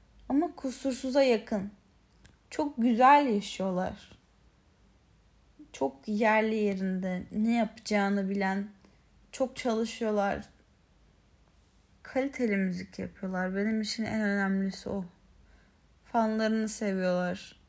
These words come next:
Nerede durmaları gerektiğini biliyorlar. Hani böyle böyle işte böyle düşmüşüm ben de. İki dakikada mı üç dakikada ne anlattım? Hiçbir şeyi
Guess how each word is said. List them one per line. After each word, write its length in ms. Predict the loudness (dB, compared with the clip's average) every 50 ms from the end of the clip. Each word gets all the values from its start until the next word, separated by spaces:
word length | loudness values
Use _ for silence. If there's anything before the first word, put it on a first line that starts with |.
| _ _ -6
Nerede 500 | -2 0 4 4 4 4 4 2 0 0
durmaları 480 | 0 0 2 2 2 2 2 2 2 2
gerektiğini 720 | 0 2 0 0 0 -4 -6 -12 -6 -2 -2 0 0 0
biliyorlar. 640 | -2 -2 -2 -2 -2 -2 -4 -4 -6 -8 -12 -18 -20 -20 -20 -20 -20 _ _ -20 _ _ -20 _ _ _ _ _ _ _ -20 _ _ _ _ -6
Hani 200 | -4 -2 0 2
böyle 260 | 2 4 4 4 4
böyle 180 | 2 2 0 0
işte 300 | -2 -4 -4 -4 -2 0
böyle 220 | 0 0 0 -2
düşmüşüm 520 | -4 -6 -2 -4 -4 -4 -2 -2 -2 0
ben 200 | 0 0 0 0
de. 120 | -2 -2 -4
İki 180 | -4 -4 0
dakikada 380 | 0 0 0 0 -2 -2 -2 0
mı 100 | 0 0
üç 200 | -2 -4 -4 -6
dakikada 460 | -6 -6 -6 -8 -8 -6 -4 -4 -2
ne 140 | -2 -2 -2
anlattım? 540 | 0 -2 -2 -2 -4 -8 -12 -12 -10 -8 -8
Hiçbir 360 | -8 -10 -10 -14 -20 -18 -14
şeyi 420 | -8 -4 -2 0 0 -2 -2 -6